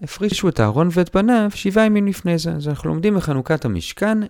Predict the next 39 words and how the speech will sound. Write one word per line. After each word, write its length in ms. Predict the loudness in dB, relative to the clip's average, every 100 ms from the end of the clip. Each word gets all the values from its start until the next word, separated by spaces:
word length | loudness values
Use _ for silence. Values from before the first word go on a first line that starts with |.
| -2
אל 180 | 2 2
פרה 340 | 2 -2 0
אדומה 340 | -2 0 2 2
ויום 260 | 2 0 0
כיפור, 440 | -6 0 0 0
שגם 320 | -6 -6 -4
שם 340 | -2 -2 -2 -2
צריך 360 | -2 -2 -2 -4
הפרשה. 460 | -4 -4 -4 -8 -12 -14
ואיך 300 | 0 0 2
לומדים 320 | 0 0 -2
את 60 | -2
זה? 180 | -2 -2
כי 120 | -2 -2
במשכן 540 | -2 -2 -4 -2 -2
כתוב, 460 | -2 0 2 2 0
"כאשר 400 | -4 0 2 2
עשה 300 | 2 2 4
ביום 360 | 6 6 6
הזה, 260 | 2 -2 -4 -4 -4
ציווה 380 | -8 -10 0 0
השם 340 | 0 0 2 2
לעשות, 640 | 2 2 2 2 2 -2
לכפר 420 | -4 -2 0 2
עליכם." 340 | 2 0 -4 -6 -4
ולמדנו 380 | -2 0 2 0
שזה 260 | 2 2
רומז 420 | 4 4 4 2 -2
שיש 380 | 0 0 2
עוד 160 | 4 4
דברים 320 | 4 2 0
שלפניהם 540 | 0 -2 -2 2 2 2
צריך 200 | -2 -2
להפריש, 580 | -2 -2 0 0 0 -4
וזה 300 | -6 0 2
כאמור 500 | 2 0 2 2 0 -2
לפני 340 | -6 0 0
פרה 300 | 0 -2 -2
אדומה 380 | -2 0 2